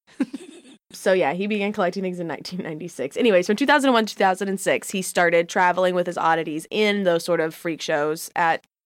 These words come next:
Speaker 2: fairs and things like that. And finally, in two thousand and sixteen, so pretty recently,
Speaker 1: Recently.
Speaker 2: um, him and his family settled on Gettysburg as a permanent home
Speaker 1: So wait, when
Speaker 2: for
Speaker 1: did he start doing shit there? I'm sorry.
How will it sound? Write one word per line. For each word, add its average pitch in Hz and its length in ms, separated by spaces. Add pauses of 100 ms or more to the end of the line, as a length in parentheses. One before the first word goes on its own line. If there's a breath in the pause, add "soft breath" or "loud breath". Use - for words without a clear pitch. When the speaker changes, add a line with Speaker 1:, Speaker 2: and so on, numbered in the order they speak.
(100)
Speaker 2:
fairs 180 320
and 180 80
things 170 140
like 175 140
that. 220 260 (480 loud breath)
And 196 200
finally, 208 540
in 190 140
two 196 120
thousand 180 280
and 170 120
sixteen, 214 920
so 196 260 (140)
pretty 190 180
recently, 185 380
Speaker 1:
Recently. 180 560
Speaker 2:
um, 180 640
him 202 200
and 196 60
his 196 140
family 185 480
settled 180 380
on 175 180
Gettysburg 170 480
as 170 140
a - 20
permanent 170 460
home 170 300
Speaker 1:
So 349 200
wait, 359 140
when 339 180
Speaker 2:
for 349 280
Speaker 1:
did 381 80
he 214 60
start 254 300
doing 180 240
shit 165 260
there? 156 400 (400)
I'm 185 120
sorry. 143 400